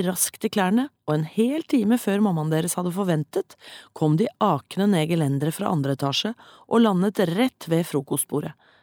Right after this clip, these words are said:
De satte seg og ropte at de ville ha varm sjokolade, nå med det samme. "Hva er det som skjer?" spurte mammaen deres,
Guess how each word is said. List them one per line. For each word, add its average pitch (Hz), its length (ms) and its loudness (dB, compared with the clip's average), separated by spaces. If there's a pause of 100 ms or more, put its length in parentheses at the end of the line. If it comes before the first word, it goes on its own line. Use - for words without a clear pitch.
(460)
De 139 80 0
satte 185 320 0
seg 190 160 0
og 175 160 2
ropte 220 400 0
at 202 80 -6
de 170 100 -4
ville 185 140 0
ha 170 160 2
varm 170 320 2
sjokolade, 196 640 2 (160)
nå 170 240 2
med 208 160 2
det 214 80 0
samme. 226 240 4 (1200)
"Hva 147 80 -2
er 143 80 -2
det - 60 -6
som 220 100 0
skjer?" - 460 -4 (100)
spurte - 320 -6
mammaen 147 240 -4
deres, - 320 -6